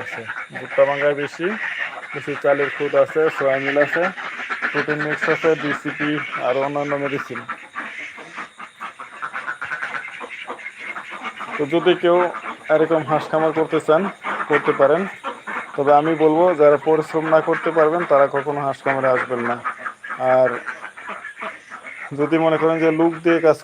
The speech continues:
করাবেন, তাহলে কিন্তু লোককে দেখার জন্য আপনার নিজস্ব একজন লোকের প্রয়োজন, কারণ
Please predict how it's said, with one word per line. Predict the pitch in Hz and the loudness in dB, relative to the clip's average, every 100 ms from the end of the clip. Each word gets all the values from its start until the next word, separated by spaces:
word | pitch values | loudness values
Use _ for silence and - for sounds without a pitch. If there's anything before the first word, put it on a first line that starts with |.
| 151 | 2
করাবেন, | 147 165 170 156 - - - - | 2 2 0 -6 -12 -14 -10 -2
তাহলে | 143 147 151 160 | 0 2 2 2
কিন্তু | 160 156 160 147 | 0 -2 0 0
লোককে | 143 - 165 156 | -2 0 2 4
দেখার | 151 156 147 | 4 2 0
জন্য | 151 147 | 0 -2
আপনার | 139 143 139 | -2 -4 -4
নিজস্ব | 139 131 135 135 | -4 -6 -6 -6
একজন | 131 131 131 | -6 -6 -6
লোকের | 123 131 | -6 -6
প্রয়োজন, | 127 123 120 117 - - - - - | -4 -6 -6 -10 -14 -18 -18 -12 -4
কারণ | 127 | -2